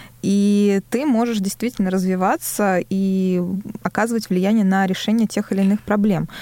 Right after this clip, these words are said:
А вот, э, м, такой вопрос, э, в принципе, по этим этапам проекта. Как, э, м, есть какие-то вообще ограничения для людей, которые могут, э, в нём участвовать, подать заявку?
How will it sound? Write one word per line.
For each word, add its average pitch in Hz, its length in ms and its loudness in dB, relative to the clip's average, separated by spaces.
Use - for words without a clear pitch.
А 196 100 0
вот, 214 180 0
э, 202 460 2
м, 202 400 4
такой 247 340 0
вопрос, 226 720 0
э, 165 300 0
в - 80 -20
принципе, 208 640 -2
по 214 340 2
этим 214 280 0
этапам 214 400 0
проекта. 196 580 0
Как, 277 380 -2
э, 190 640 4
м, - 200 -4
есть 233 240 0
какие-то 226 360 -2
вообще 226 240 0
ограничения 214 600 2
для 175 160 2
людей, 185 280 2
которые 190 360 0
могут, 208 360 2
э, 185 360 2
в 190 120 2
нём 202 200 2
участвовать, 185 560 -2
подать 175 280 0
заявку? 175 460 -2